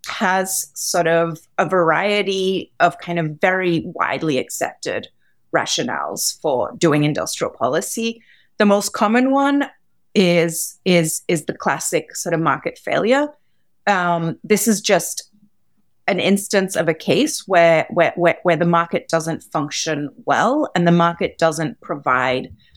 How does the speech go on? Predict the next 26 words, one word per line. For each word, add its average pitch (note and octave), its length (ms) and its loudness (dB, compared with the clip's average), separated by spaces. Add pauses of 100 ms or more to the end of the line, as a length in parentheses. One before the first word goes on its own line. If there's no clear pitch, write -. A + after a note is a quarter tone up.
socially E3+ 500 2
desirable C3 680 -4
outcomes. - 540 -8
So F3+ 120 2
a F3+ 80 2
good G3+ 160 2
example, D3+ 880 -2
um, D3+ 280 0 (680)
to A3 100 0
give C4 300 2
here E3+ 360 2 (400)
is F#3+ 180 0
sort E3 160 4
of D#3 120 0
the, D#3 440 6
is, F3 160 -2
is, - 220 0
is, E3+ 160 0
is F3+ 160 -2
the E3+ 80 0
climate A#3+ 420 -2
crisis C4+ 800 -2
and E3+ 180 -2
carbon G#3 360 0
emissions, D4+ 680 0 (440)
um, F3 380 2